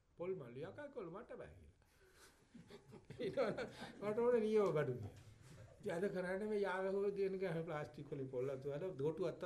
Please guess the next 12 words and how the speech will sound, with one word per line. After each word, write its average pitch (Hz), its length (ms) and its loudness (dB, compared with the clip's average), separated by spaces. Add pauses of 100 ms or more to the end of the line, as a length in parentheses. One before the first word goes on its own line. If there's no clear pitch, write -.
ප්ලාස්ටික් 101 500 -8
දැන් 101 220 -12
අපි. - 180 -18 (500)
තල්ලත්ත 131 400 -4
නෙවෙයි. 131 380 -2 (180)
ඒක 147 240 -4
ප්ලාස්ටික්. - 520 -8
ඊට - 120 -16 (300)
පස්සේ 156 600 -4
පුන් 180 200 -6
කලසත් 175 380 0
ප්ලාස්ටික්. - 500 -10